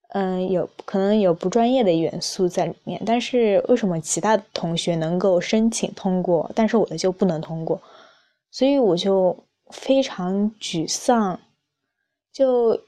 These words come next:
觉得说自己真的能够去，再说这个事情真的是我喜欢的一个事情吗？我真的这么想去了解社会的互动是怎样，这个社会是怎样运行的吗？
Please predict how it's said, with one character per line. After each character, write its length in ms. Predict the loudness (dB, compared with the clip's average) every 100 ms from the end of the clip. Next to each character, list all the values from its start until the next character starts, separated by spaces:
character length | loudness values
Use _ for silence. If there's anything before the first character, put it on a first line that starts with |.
| -6
觉 220 | 0 2
得 100 | 2
说 280 | 2 2 2
自 200 | 0 0
己 180 | 2 2
真 280 | 2 2
的 300 | 2 0 -2 -10 _ _ _
能 260 | -6 -4 0
够 160 | 0
去， 760 | 0 -4 -6 -2 0 2 2 -2 _ _ _ _ _ _ _ _ _ _ _
再 160 | 0 2
说 200 | 2 4
这 80 |
个 100 | 4
事 160 | 4 2
情 220 | 2 2
真 160 | 2 2
的 120 | 2
是 220 | 0 0
我 260 | 2 4 2
喜 220 | 0 -4
欢 240 | -2 -2
的 80 | 0
一 80 | -2
个 100 | -2
事 200 | -2 -4
情 200 | -2 -4
吗？ 300 | -4 -4 -6 _ _ _ _ _ _ _ _
我 100 | -2
真 180 | 2 2
的 100 | 4
这 140 | 2 2
么 100 | 2
想 320 | 0 -4 -2
去 360 | -2 2 2
了 240 | 4 2 0
解 360 | 2 2 2
社 240 | 0 0 2
会 200 | 2 2
的 120 | 2
互 300 | 2 0 2
动 180 | 2 2
是 160 | 2
怎 260 | 2 0 -2
样， 340 | -2 -2 -2
这 100 | 0
个 80 | 0
社 340 | 0 0 2 4
会 240 | 4 2
是 140 | 2
怎 160 | 0 0
样 140 | 0
运 200 | 0 0
行 300 | 0 -2 -4
的 100 | -2
吗？ 220 | -4 -6